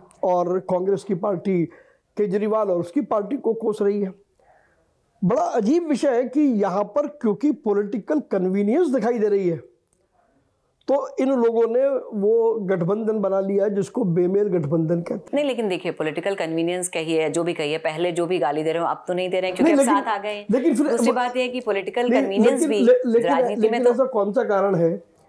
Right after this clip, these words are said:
Speaker 1: कि यहाँ पर अगर आपने हाथ मिलाया, पंजाब में क्यों नहीं मिलाया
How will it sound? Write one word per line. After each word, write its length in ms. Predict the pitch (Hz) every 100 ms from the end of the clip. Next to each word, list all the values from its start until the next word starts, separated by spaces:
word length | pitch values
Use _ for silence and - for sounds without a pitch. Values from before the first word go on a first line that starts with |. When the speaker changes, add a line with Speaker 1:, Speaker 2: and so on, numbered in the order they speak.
| _ _ -
Speaker 1:
कि 220 | 226 208
यहाँ 160 | 185
पर 180 | 220 240
अगर 200 | 226 233
आपने 340 | 226 202 233 226
हाथ 160 | 180 185
मिलाया, 340 | 233 190 185 175 - - _ _
पंजाब 300 | - 190 214
में 160 | 262 285
क्यों 100 | 254
नहीं 120 | 220
मिलाया 440 | 185 - 175 165